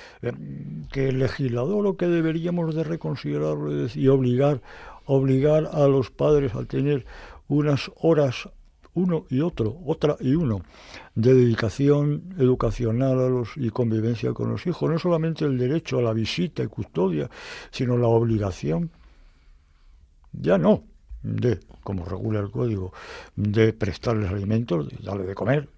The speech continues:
vestirles, sino darles atención psicológica, darles orientación. Difícil, ¿verdad?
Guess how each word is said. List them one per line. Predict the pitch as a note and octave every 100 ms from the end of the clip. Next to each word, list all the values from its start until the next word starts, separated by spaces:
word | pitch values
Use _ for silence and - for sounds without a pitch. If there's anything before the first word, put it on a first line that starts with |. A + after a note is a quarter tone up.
| -
vestirles, | F#2+ - D3 B2 C3+ - - - -
sino | B2 G#2+ -
darles | A#2+ D3+ C3
atención | B2+ G2+ F#2+ A2+ A2
psicológica, | A#2+ A2+ G#2 - A2 G#2+ G#2+ - - - - -
darles | G2+ G#2+ A2 -
orientación. | A2+ G2+ F#2 F#2+ F2 G#2+ G#2 G2 - - - - - - - _ _ -
Difícil, | A#2+ G#2+ G2 F2+
¿verdad? | F#2 F#2+ G2